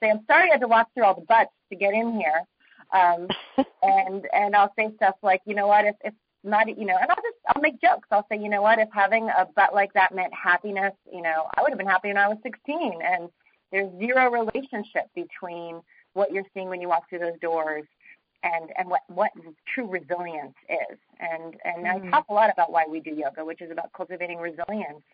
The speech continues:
Speaker 1: um,
Speaker 2: Mm-hmm.
Speaker 1: and not perfectionism. Um, a-, and I'm also in deep dialogue with the owners of this, it's like a franchise about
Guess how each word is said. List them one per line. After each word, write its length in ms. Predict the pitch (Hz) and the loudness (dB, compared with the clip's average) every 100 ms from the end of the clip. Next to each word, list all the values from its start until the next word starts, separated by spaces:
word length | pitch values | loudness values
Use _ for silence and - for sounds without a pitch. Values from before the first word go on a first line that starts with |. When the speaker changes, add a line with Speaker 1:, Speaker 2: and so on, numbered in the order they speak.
| - | -12
Speaker 1:
um, 300 | 156 151 147 _ _ 214 | -12 -10 -16 _ _ -18
Speaker 2:
Mm-hmm. 420 | 202 220 208 202 | -14 -12 -12 -12
Speaker 1:
and 140 | 175 | -10
not 180 | 170 - 175 | -10 -10 -14
perfectionism. 760 | 165 208 - 151 151 156 156 - _ _ - - _ _ _ _ - | -6 -4 -4 -14 -12 -12 -14 -20 _ _ -20 -20 _ _ _ _ -12
Um, 460 | 170 165 165 165 _ _ 185 | -6 -6 -6 -14 _ _ -6
a-, 180 | 185 | 0
and 100 | 196 | 0
I'm 120 | 208 196 | 2 0
also 220 | 196 226 | 0 -2
in 160 | 190 175 | -4 -6
deep 180 | 180 175 | -10 0
dialogue 540 | 175 185 185 165 156 151 | 4 6 6 4 2 -2
with 320 | 165 156 156 _ _ _ _ _ _ _ _ _ | -6 -6 -6 _ _ _ _ _ _ _ _ _
the 140 | 185 | -6
owners 360 | 190 220 202 180 | -2 0 -2 -2
of 120 | 180 160 156 | -4 -6 -8
this, 180 | 151 151 _ _ _ _ _ | -10 -10 _ _ _ _ _
it's 140 | 170 | -10
like 120 | 226 | -8
a 80 | 165 - | -8 -4
franchise 600 | 247 262 - 170 147 151 | -2 -2 -2 -2 -2 -2
about 200 | 160 170 | 0 0